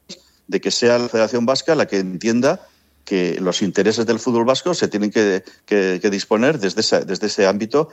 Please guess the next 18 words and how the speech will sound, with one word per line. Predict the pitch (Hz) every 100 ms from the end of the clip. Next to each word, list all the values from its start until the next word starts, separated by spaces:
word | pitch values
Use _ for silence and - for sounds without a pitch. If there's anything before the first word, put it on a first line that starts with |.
| _
porque | 98 110
así | 120
lo | 117
dice | 104 -
la | 82
ley. | 78 76 - _ _ -
Y |
la | 101
ley | 85 95
vasca | - 101 110
del | 107
deporte, | 113 147 147 127
obviamente, | 113 127 143 170 -
requiere | - 87 117 107
de |
esos | 98 95
recursos. | 90 - - - - _ - _
Entonces, | - 123 98 - -